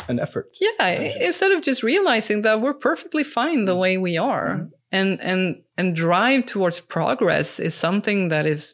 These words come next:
Speaker 2: joyful, and it's something that we usually want to do
Speaker 1: Mm.
Speaker 2: just because we kinda like to progress. We
Speaker 1: Mm.
Speaker 2: like to learn. And if you don't, then that's fine.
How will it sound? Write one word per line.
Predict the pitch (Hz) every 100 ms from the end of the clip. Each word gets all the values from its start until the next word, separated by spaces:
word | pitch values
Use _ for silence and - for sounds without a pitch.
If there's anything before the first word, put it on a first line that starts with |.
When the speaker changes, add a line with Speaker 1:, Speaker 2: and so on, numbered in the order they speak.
| 180
Speaker 2:
joyful, | - 165 339 - - 135
and | 147 151 -
it's | 160
something | 170 226 302 240
that | 165 151
we | 156
usually | 147 147 151 269 285 220
want | 147 147 185 226 -
to | 147
do | 135 285 180 285 - -
Speaker 1:
Mm. | 113 104 - - _ -
Speaker 2:
just | 185 -
because | 233 - 233 214 - - - _ _
we | - 185 208
kinda | 214 214 220
like | 190 156 156 233 247 -
to | 165
progress. | - 170 311 - - -
We | 151
Speaker 1:
Mm. | 156
Speaker 2:
like | 139 185 254 -
to | 190
learn. | 151 196 277 160
And | 202 214
if | 233 -
you | 233
don't, | 165 139 147 381 349 370
then | 302 311
that's | 349 359 -
fine. | - - 415 - - -